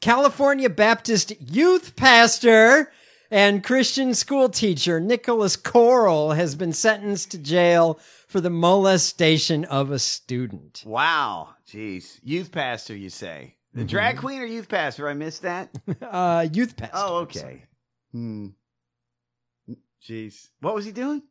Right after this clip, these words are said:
Speaker 1: Pled guilty to attempted intercourse with a minor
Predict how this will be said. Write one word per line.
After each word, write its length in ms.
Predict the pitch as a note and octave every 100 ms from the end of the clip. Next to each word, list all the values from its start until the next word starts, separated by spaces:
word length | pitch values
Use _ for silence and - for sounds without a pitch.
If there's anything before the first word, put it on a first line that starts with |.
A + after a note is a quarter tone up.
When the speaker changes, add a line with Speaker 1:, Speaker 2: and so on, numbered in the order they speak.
| _ _ -
Speaker 1:
Pled 260 | F#3+ D3
guilty 400 | D3+ A3 A3 G3+
to 240 | - F#3 G3
attempted 600 | E3+ - A#3 B3+ B3 G#3+
intercourse 680 | G#3+ A#3+ F#3 - G3+ F#3+ -
with 140 | F#3
a 60 | E3
minor 680 | D#3 D#3+ F#3+ E3+ A#2+ G#2